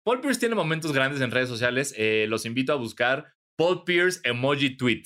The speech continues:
Eh, eso es un gran momento. Eh, Paul Pierce, por lo visto, no sabía que los emojis, eh, estaban en tu teclado. Entonces él quiso poner el emoji de un cohete y buscó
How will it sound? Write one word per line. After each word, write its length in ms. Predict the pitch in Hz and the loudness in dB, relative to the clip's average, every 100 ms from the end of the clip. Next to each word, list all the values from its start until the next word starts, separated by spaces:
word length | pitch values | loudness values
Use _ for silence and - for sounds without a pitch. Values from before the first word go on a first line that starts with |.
| - _ _ _ _ _ _ | -14 _ _ _ _ _ _
Eh, 380 | 123 120 123 143 | 0 2 2 2
eso 160 | 143 131 | 0 -2
es 60 | |
un 120 | 143 | -4
gran 180 | 135 131 | 0 0
momento. 440 | 131 135 139 165 147 | 0 -2 0 -2 -2
Eh, 440 | 120 113 110 110 | 0 2 2 0
Paul 220 | 147 151 - | 0 -2 0
Pierce, 300 | 151 151 - | 0 0 -2
por 120 | 139 | -2
lo 60 | 143 | -2
visto, 180 | 135 | -2
no 100 | 143 | -2
sabía 340 | 139 139 139 135 | 0 0 0 0
que 80 | 123 | -2
los 160 | 113 | -4
emojis, 560 | 117 127 131 135 131 - _ _ _ 120 | -2 -2 0 -2 -4 -12 _ _ _ -2
eh, 240 | 120 - | 0 -2
estaban 320 | 127 143 139 | -4 0 2
en 100 | 135 | 0
tu 100 | 131 | 0
teclado. 580 | 120 - 156 156 120 - _ _ _ _ _ | -4 0 2 2 0 -6 _ _ _ _ _
Entonces 300 | 117 117 127 | -6 -2 0
él 60 | 135 | 0
quiso 240 | 156 156 | 0 0
poner 240 | 139 143 147 | 2 2 4
el 60 | |
emoji 380 | 135 131 147 143 | 2 2 2 2
de 80 | 143 | 0
un 120 | 139 | -2
cohete 640 | 135 165 156 143 156 - - _ _ - | 2 0 2 2 0 -2 -16 _ _ 0
y 100 | 127 | 2
buscó 840 | 120 123 - - 180 175 175 - | 2 2 0 2 4 4 0 -4